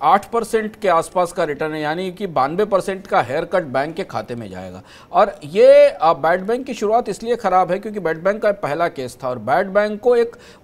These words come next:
ऊंचा बार या एक ऊंचा मापदंड तय करना था। कम से कम उतना तो मापदंड तय करना था जितना आमतौर पर अंदाज किया जा रहा था कि बैड बैंक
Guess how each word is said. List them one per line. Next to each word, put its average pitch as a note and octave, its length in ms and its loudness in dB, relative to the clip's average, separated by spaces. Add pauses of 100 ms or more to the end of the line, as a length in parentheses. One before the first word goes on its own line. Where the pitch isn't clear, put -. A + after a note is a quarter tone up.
ऊंचा G#3+ 340 4
बार F3+ 300 4
या G#3 120 6
एक G3+ 180 0
ऊंचा F3+ 280 0
मापदंड D#3 560 -2
तय C3 220 -4
करना A2+ 300 -10
था। E3 120 -6
कम A3+ 200 -4
से C#4 120 -8
कम D#4 80 0
उतना B3+ 500 0
तो C4 140 0
मापदंड A#3 400 -4
तय G#3+ 140 0
करना F#3+ 260 -4
था G#3+ 140 -4
जितना F#3 320 -6
आमतौर F#3 440 -2
पर F#3+ 180 0
अंदाज C#3+ 600 -4
किया E3 180 -2
जा D3 140 -2
रहा C#3 140 -2
था F#3 100 -8
कि F#3+ 140 -8
बैड C#3+ 280 -4
बैंक F#3+ 200 -8